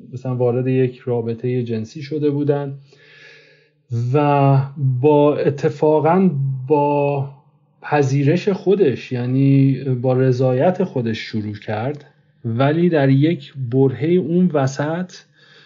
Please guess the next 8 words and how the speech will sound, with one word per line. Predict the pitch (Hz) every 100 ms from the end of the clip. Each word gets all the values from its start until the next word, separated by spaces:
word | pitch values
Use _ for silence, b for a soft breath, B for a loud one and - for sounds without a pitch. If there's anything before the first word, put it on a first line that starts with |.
| b _
اه، | 135 131 131 127 127 117 - _ -
یه | 131 135 180
اتفاقی | 156 - 135 - 156 165 165
افتاد | 143 143 139 147 160 - -
که | 151
اینو | 139 151 156 160 156
تریگرش | 139 - 131 135 156 113 -
کرد | 113 110 143